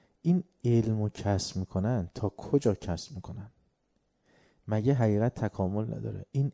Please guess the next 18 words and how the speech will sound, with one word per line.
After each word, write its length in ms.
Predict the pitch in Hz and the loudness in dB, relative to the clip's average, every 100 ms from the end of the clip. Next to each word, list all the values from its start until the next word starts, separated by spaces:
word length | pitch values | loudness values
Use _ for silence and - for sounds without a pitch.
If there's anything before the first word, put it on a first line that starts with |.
| - | 2
علم 240 | 135 139 143 | 4 4 2
تا 240 | - 107 - | 2 2 2
ابد 280 | 101 107 117 - | 0 2 0 2
نامش 420 | 113 120 120 - - | 4 4 2 -2 0
علمه 500 | 110 107 90 85 90 _ _ _ _ _ _ _ - _ 107 | 0 0 -2 -4 -10 _ _ _ _ _ _ _ -20 _ 6
یا 160 | 110 | 6
نه؟ 260 | 117 131 87 | 8 6 4
برای 340 | - 101 131 | 2 4 4
هر 240 | 120 120 135 | 4 2 2
مرتبه‌ای 1000 | 117 98 98 90 - - 95 101 135 135 | 0 0 2 2 0 -2 0 2 0 0
از 320 | 107 - - | -2 -4 -8
تکامل 960 | - - 110 - - 101 98 98 113 123 | -10 -2 0 0 0 2 2 2 2 2
یه 120 | 123 | 2
نامی 320 | 117 101 95 | 2 2 0
داره. 240 | 104 104 104 _ | -6 -10 -12 _
دارد 240 | 117 131 | 0 0
میگه 260 | 113 107 110 | 0 -2 -2
که 240 | - 113 | -4 -20